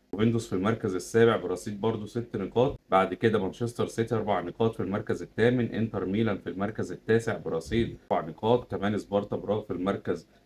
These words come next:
العاشر برصيد أربع نقاط، أتلانتا في المركز الحداشر برصيد أربع نقاط، سبورتنج لشبونة في المركز الاتناشر برصيد أربع نقاط، أرسنال في المركز التلاتاشر برصيد أربع نقاط، كمان موناكو في المركز الأربعتاشر برصيد أربع نقاط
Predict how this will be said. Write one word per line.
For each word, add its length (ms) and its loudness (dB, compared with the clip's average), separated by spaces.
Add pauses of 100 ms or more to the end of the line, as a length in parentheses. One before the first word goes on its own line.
(140)
العاشر 460 2
برصيد 380 -4
أربع 300 -2
نقاط، 440 -2
أتلانتا 680 -2 (440)
في 60 -4
المركز 440 0
الحداشر 540 -2
برصيد 480 -4
أربع 300 0
نقاط، 440 0 (440)
سبورتنج 500 -2
لشبونة 480 -2
في 100 -8
المركز 540 -4
الاتناشر 800 -4
برصيد 460 -4
أربع 300 -2
نقاط، 340 -4 (560)
أرسنال 380 2
في 60 -6
المركز 360 -2
التلاتاشر 600 -2
برصيد 360 -4
أربع 280 -2
نقاط، 460 0 (440)
كمان 240 0
موناكو 600 0
في 100 -10
المركز 480 -2
الأربعتاشر 680 -2
برصيد 400 -4
أربع 260 -2
نقاط 420 -4